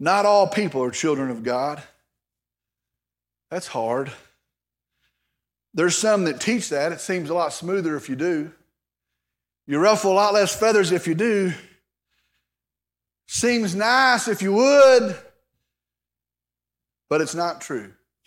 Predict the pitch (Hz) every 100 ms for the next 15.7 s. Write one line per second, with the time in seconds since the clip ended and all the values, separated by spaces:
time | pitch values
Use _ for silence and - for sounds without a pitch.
0 | _ _ _ _ _ _ _ _ _ _
1 | _ 196 190 147 139 156 135 110 - 117
2 | 107 110 - 156 123 113 - 117 104 90
3 | _ _ _ _ _ _ _ _ _ _
4 | _ _ _ _ _ 165 202 214 190 190
5 | - 269 208 151 156 170 - _ _ _
6 | _ _ _ _ _ _ _ _ _ _
7 | _ _ _ _ _ _ 156 180 180 185
8 | 180 202 196 147 127 131 131 135 113 -
9 | - - _ _ _ _ _ _ _ _
10 | _ - _ _ _ - 180 180 202 180
11 | 165 127 104 131 135 110 101 - - -
12 | _ _ _ _ _ _ _ _ _ _
13 | _ _ _ _ - 185 196 214 214 196
14 | - 247 254 240 214 226 220 233 233 233
15 | 254 277 294 294 294 285